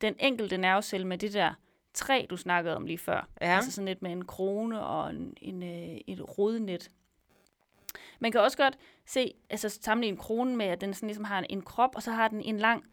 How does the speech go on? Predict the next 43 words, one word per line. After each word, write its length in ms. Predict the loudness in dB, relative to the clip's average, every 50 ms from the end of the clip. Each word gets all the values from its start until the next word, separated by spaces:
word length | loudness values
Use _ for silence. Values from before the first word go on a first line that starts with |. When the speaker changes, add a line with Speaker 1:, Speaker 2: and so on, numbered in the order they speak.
| _ _ _ _ _ _ _ _ 6
Speaker 1:
arm 300 | 6 8 8 8 4 2
ud 120 | -2 -4
for 120 | -4 -6 0
kroppen, 240 | 2 2 2 2 2
som 120 | -2 -4
er 40 | -4
stammen. 680 | -4 0 2 4 4 4 4 2 0 0 -2 -4 -8 -14 -20 -20 -20 _ _ _ _ _ _ _ 0
Øh, 600 | 2 4 4 4 4 2 2 0 0 -2 -2 -4 -6 -8 -12 _
og 120 | -8 -6 -2
så 160 | -2 -2 -2 0 0
ender 180 | 0 2 2 2
den 160 | 0 -2 -2
faktisk 180 | -2 -2 0
nærmest 200 | 0 -2 -2 -2
i 40 | -6 -6
sådan 160 | -6 -6 -6
en 60 | -6
hånd 240 | -4 -2 -2 -2 -2 -4
med 80 | -10 -4 0
fingre. 300 | 0 2 2 2 0 0 -2 -6 -14 _ _ _ _ _ _ -12
Det 0 |
kan 80 | -2 2
godt 140 | 4 4 4
være, 60 | 4
det 80 | 0
er 40 | 0 -2
nemmere 200 | 0 0 0 0
at 60 | -2
forstå, 280 | -4 -6 -2 -2 -2 0
fordi 320 | -2 -4 -8 -10 -10 -4 _
den 160 | 0 0 0 0
her, 200 | 0 -2 -2 -2 -6 _ _ _ _ _ _ _ _ _ _ _ _ _ _ _
de 60 | -2 0
her 140 | 0 0
fingre 500 | -2 -2 -2 -2 0 0 0 -2 -2 -4 -6 -8 _ _ _ _ _ _ _ _ _ _ _ _ -4
for 60 | 0
enden 240 | 2 2 4 4 4
af 60 | 4
nervecellen, 460 | 4 4 4 4 2 0 -4 -4 -2
den 160 | -2 -2 -2
rører 380 | -4 -2 4 6 6 6 6 4 2
ved 100 | -2 0
den 240 | 2 2 2 2